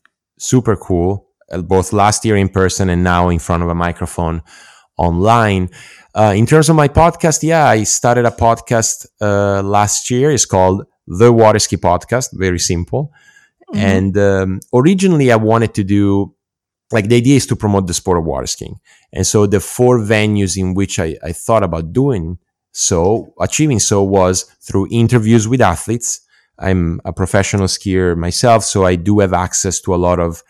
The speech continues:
Speaker 1: high, high-end athletes, high-end coaches, officials, like, people that water skiers might want to hear from. Um,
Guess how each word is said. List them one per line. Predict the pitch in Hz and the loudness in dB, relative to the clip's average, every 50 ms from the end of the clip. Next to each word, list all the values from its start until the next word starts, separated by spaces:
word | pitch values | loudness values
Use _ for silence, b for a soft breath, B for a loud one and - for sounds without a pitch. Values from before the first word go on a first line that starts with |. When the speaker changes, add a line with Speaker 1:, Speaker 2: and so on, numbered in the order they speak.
| b b b b | b b b b
Speaker 1:
high, | - - 98 92 90 90 87 82 - _ _ _ | -6 -2 0 0 2 0 -2 -4 -6 _ _ _
high-end | 90 92 90 92 90 90 87 - | -6 -4 -2 0 -2 -2 -4 -2
athletes, | - 95 92 85 82 - - 82 78 76 - | -2 -2 -2 -2 -4 -6 -8 -8 -8 -8 -6
high-end | - 85 80 80 82 80 - | -6 -6 -4 -4 -6 -8 -8
coaches, | - - 92 87 82 - - - 82 80 85 87 - - | -4 -2 -2 -2 -2 -6 -8 -10 -10 -10 -10 -12 -12 -14
officials, | - 95 - - 92 85 - - - 82 - - - - - b b b b b b b | -12 -12 -8 -8 -6 -6 -6 -8 -10 -10 -10 -10 -10 -12 -12 b b b b b b b
like, | - 87 87 - - | -6 -6 -6 -6 -6
people | - 101 101 - - 101 98 | -4 -4 -2 0 0 -2 0
that | 90 92 90 85 82 - _ _ _ _ _ _ _ | 0 0 -2 -2 -4 -10 _ _ _ _ _ _ _
water | - 95 101 98 98 101 | -2 2 2 4 4 4
skiers | 98 - - - - 98 92 95 95 92 92 87 - - - _ _ _ | 2 0 -2 -4 -4 -2 0 2 2 0 0 -2 -6 -8 -12 _ _ _
might | - 92 92 92 | -4 -2 0 0
want | 90 87 90 87 87 85 - | 0 0 0 0 -2 -2 -4
to | - | -6
hear | 76 - 90 87 87 | -6 -4 -4 -2 -2
from. | 85 - - - - - 101 - _ _ _ _ _ _ _ _ _ _ _ - | -4 -6 -8 -10 -10 -10 -12 -16 _ _ _ _ _ _ _ _ _ _ _ -8
Um, | - 87 87 87 87 85 85 87 - - | -6 -4 -4 -4 -4 -6 -6 -8 -10 -14